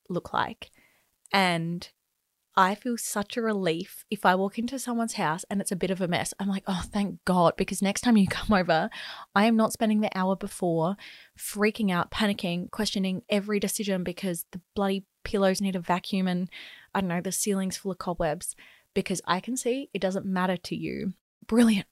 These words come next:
'cause it doesn't matter to me either. So the first quote is from Cup of Joe, and it was sent in by a reader of, of Cup of Joe. You can find Cup of Joe on Instagram under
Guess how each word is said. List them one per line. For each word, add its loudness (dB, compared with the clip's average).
'cause 0
it 2
doesn't -2
matter 0
to -4
me -4
either. 0
So 8
the 2
first 6
quote 6
is 0
from 4
Cup -4
of -6
Joe, 2
and 0
it -2
was -4
sent -4
in -2
by 0
a 2
reader 0
of, 0
of -4
Cup -6
of -4
Joe. 2
You 0
can -8
find -4
Cup -4
of -2
Joe -2
on -2
Instagram -2
under 0